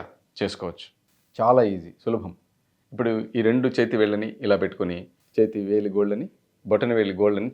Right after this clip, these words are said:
చూస్తూ చేసుకోవడమే. ఇక్కడ కూర్చుని తల తిప్పకుండా ఈ కళ్ళు మాత్రమే తిప్పుతూ చేయాలి. ఇవి ఇంటి దగ్గర ఎప్పుడైనా చేసుకోవచ్చు. ఈ కళ్ళ వ్యాయామంలో ఈ కళ్ళు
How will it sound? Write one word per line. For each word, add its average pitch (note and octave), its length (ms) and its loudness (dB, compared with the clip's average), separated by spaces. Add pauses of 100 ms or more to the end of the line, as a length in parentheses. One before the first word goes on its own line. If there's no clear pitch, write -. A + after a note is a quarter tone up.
చూస్తూ G#2+ 260 -4 (280)
చేసుకోవడమే. E2+ 480 -2 (520)
ఇక్కడ A2+ 220 4
కూర్చుని G#2+ 280 -8 (880)
తల C3 100 12 (100)
తిప్పకుండా C#3+ 420 2 (500)
ఈ - 100 -2
కళ్ళు C3 240 8
మాత్రమే B2+ 400 4
తిప్పుతూ A2 260 -4
చేయాలి. E2 260 0 (1300)
ఇవి B2 120 2 (640)
ఇంటి C#3+ 160 0
దగ్గర A2+ 240 6
ఎప్పుడైనా C#3 400 2
చేసుకోవచ్చు. F#2 480 -4 (1400)
ఈ - 20 2 (560)
కళ్ళ C#3 240 8
వ్యాయామంలో A#2 500 6 (1160)
ఈ - 20 0 (140)
కళ్ళు C3 280 8